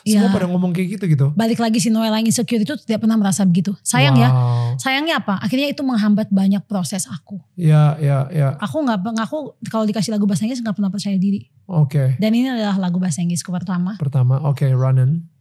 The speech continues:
Speaker 2: Ya, yang, eh, semua talent isinya adalah orang Papua.
Speaker 1: Wow.
Speaker 2: Semua tempat syutingnya adalah di Papua.
Speaker 1: Ya, ya.
Speaker 2: Aku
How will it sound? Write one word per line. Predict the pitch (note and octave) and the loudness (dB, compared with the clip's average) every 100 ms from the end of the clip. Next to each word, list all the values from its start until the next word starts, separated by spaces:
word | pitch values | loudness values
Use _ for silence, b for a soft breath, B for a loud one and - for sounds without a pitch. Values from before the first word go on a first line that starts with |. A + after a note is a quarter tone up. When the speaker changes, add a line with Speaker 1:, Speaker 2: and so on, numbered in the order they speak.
| - | -18
Speaker 2:
Ya, | - F#3 F#3+ E3+ | -8 -6 -6 -8
yang, | - G#3 G#3 A#3+ B3+ B3 - _ _ _ _ _ _ _ - | -6 -2 -2 -2 -6 -10 -14 _ _ _ _ _ _ _ -8
eh, | G3+ F#3+ F3+ F#3+ | -4 -4 -4 -6
semua | - A3 B3 C#4+ | -2 0 0 -2
talent | C#4 B3+ A3+ A#3 | -4 -4 -2 -2
isinya | A#3 - G#3+ G#3+ | -2 0 2 2
adalah | G3 F#3 F3+ | 2 2 2
orang | G3+ F#3+ | 2 2
Papua. | F3 E3 F3 F#3+ C#4 _ _ _ | 2 0 0 0 -2 _ _ _
Speaker 1:
Wow. | E3 C3 C3 B2+ B2 A#2+ A#2+ A#2 _ _ _ | -4 -2 0 -2 -2 -4 -6 -10 _ _ _
Speaker 2:
Semua | - - A#3 A3+ B3 C4 C4 C4 G#3+ - - | -8 -6 -2 -2 -2 -4 -4 -4 -6 -10 -8
tempat | - G#3 A3 | -2 0 0
syutingnya | G#3+ F#3 G3+ G3 | 0 2 2 4
adalah | F#3+ F#3 | 4 4
di | F3+ F#3 | 4 2
Papua. | E3 C3 E3 F#3 G#3+ | 0 0 -2 -4 -6
Speaker 1:
Ya, | D#3+ C#3+ C#3+ - _ | -2 -2 -2 -10 _
ya. | D3+ C#3 - _ _ _ G#3+ | -4 -4 -6 _ _ _ -18
Speaker 2:
Aku | - C4 C4+ C4 | -12 -10 -8 -10